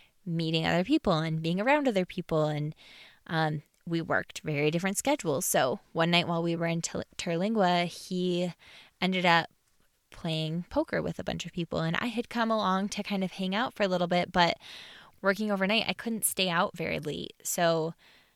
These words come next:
I would hang out as long as I could. And then it was like, "All right, well, I have to go to bed." Um, and I had navigated this weird schedule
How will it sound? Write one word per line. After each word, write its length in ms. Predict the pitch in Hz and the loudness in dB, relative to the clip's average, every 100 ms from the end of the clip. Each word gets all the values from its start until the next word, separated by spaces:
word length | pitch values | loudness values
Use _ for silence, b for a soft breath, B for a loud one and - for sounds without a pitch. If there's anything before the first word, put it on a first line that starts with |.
| b | b
I 80 | 185 | -2
would 120 | 180 | -2
hang 260 | 165 196 208 | -2 2 6
out 180 | 214 | 6
as 80 | 202 | 4
long 220 | 202 196 | 0 0
as 80 | 196 | 0
I 80 | 175 | -2
could. 420 | - 214 220 220 | 0 4 6 6
And 160 | 196 185 | 4 0
then 140 | 185 | -2
it 80 | 151 | -4
was 160 | 175 180 | -6 -4
like, 260 | 175 - | -4 -4
"All 60 | 180 | -6
right, 100 | 190 | -4
well, 160 | 170 - | -6 -6
I 120 | 170 | -6
have 140 | 202 - | -6 -4
to 80 | |
go 80 | 214 | -4
to 80 | 175 | -4
bed." 440 | 175 196 170 175 - B B B B B B | -2 0 0 -2 -8 B B B B B B
Um, 540 | 180 180 170 165 165 - _ _ - - - | 4 6 6 4 0 -8 _ _ -18 -14 -2
and 160 | 220 233 | 2 4
I 60 | |
had 180 | 277 294 | 2 2
navigated 720 | 233 196 233 220 208 190 180 180 175 | 6 6 6 2 0 0 0 -2 -2
this 360 | 180 180 - | 0 0 -2
weird 300 | 170 170 170 | -2 -2 -2
schedule 680 | - 180 160 175 165 160 180 | -2 -4 -4 -2 0 0 -2